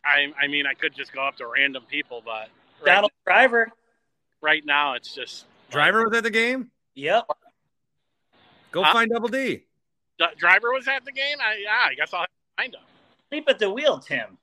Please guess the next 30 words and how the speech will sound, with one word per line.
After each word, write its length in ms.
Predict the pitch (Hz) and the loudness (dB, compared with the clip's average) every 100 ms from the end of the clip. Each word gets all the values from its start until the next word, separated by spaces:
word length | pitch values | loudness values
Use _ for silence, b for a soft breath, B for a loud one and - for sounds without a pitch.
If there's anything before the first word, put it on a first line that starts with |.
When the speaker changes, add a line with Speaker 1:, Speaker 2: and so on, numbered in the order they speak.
| _ - | _ -2
Speaker 1:
An 120 | 196 | 0
owner 320 | 202 220 254 226 | 2 2 4 4
of 140 | 185 | 2
Cousin 340 | 226 220 202 | -2 -2 -4
Subs 440 | 165 196 277 302 - | -8 -2 -2 -4 -18
now. 60 | 110 - _ _ _ _ - | -20 -20 _ _ _ _ -12
Speaker 3:
Yeah. 260 | 123 127 - _ _ _ _ _ _ _ _ _ _ _ _ _ _ _ _ _ _ _ | -10 -10 -12 _ _ _ _ _ _ _ _ _ _ _ _ _ _ _ _ _ _ _
Did 160 | 180 165 | -8 -4
you 100 | 269 | 2
guys 260 | 294 269 - | 4 2 0
see 480 | 226 214 208 196 - | -4 -2 -2 -4 -6
Nick 260 | 143 180 - | -4 -4 2
Barnett 480 | 175 151 160 160 | 2 2 0 -4
tweet 440 | - 160 160 160 - _ _ _ _ 143 | -8 -6 -4 -4 -8 _ _ _ _ -4
asking 340 | 156 156 151 | -4 -4 -10
fans 420 | - 147 147 143 | -6 -4 -4 -6
if 180 | 123 - | -10 -10
he, 260 | 156 151 - _ _ _ _ _ _ _ - | -10 -10 -12 _ _ _ _ _ _ _ -14
if 120 | 135 | -12
fans 340 | - 156 156 156 | -4 -2 -2 -4
think 160 | 147 | -8
he 100 | 151 | -8
should 160 | 151 147 | -8 -8
be 100 | 147 | -8
in 60 | |
the 60 | 135 | -6
Packer 380 | - 135 131 127 | -4 -4 -2 -6
Hall 160 | 127 | -6
of 80 | 113 | -8
Fame? 400 | - 117 120 120 | -10 -12 -12 -14